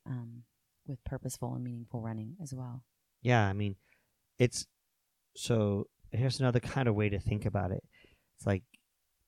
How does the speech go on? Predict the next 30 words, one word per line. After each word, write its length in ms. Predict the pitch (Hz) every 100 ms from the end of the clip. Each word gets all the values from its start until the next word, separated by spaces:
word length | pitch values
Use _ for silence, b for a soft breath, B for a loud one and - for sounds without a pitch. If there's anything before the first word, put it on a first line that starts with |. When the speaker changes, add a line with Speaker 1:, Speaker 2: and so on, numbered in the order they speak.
| _ _ _ -
Speaker 2:
running 420 | 117 135 139 139
isn't 420 | 123 113 113 -
separate 720 | - - 113 110 - 110 - _ _ _
or 180 | 107 101 -
other 400 | 110 104 98 110 _ _ -
in 180 | 101
that 220 | 92 90 123
way, 400 | 101 104 120 - _ _ _ _ _ _
right? 220 | 101 101 -
It, 160 | 120 - _ _ _ _ _
it, 160 | - -
this 100 | 110
is 100 | 110
another 260 | 113 110 104
way 200 | 104 101
of 80 |
saying, 400 | - 104 98 95
I 60 | 92
think, 240 | - 98 - _ _ _ -
what 160 | 117
you're 120 | 110 98
getting 360 | 107 104 104
at 120 | 95
here. 340 | 110 120 - - 87 B B B _ -
Um, 460 | 104 92 92 95 - _ _ _ _ _ -
it 160 | 123 -
is 320 | 127 139 120
you, 320 | 101 95 98 - - _ _ _ -
right? 340 | 101 98 - _
In, 300 | 117 107 98